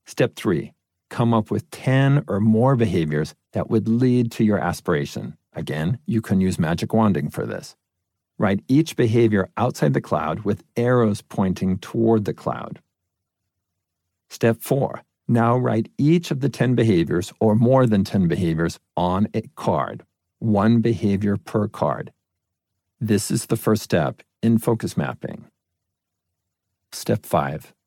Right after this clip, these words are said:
sort the behavior cards up and down along the impact dimension. Don't think about feasibility at this point. Focus on the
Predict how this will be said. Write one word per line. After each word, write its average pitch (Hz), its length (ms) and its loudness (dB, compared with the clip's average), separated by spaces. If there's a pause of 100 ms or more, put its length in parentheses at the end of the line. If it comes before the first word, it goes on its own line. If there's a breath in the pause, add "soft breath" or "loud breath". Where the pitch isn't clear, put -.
(400)
sort - 540 0
the 135 80 -2
behavior 120 380 4
cards 104 400 0
up 120 200 0
and 135 120 2
down 87 360 0
along 107 380 2
the - 180 -4
impact 117 400 0
dimension. 73 600 -4 (440)
Don't 160 280 4
think 156 180 2
about 123 260 0
feasibility 104 600 2
at 78 120 -2
this 82 180 -2
point. - 340 -8 (380)
Focus - 400 0
on 107 120 4
the 107 160 0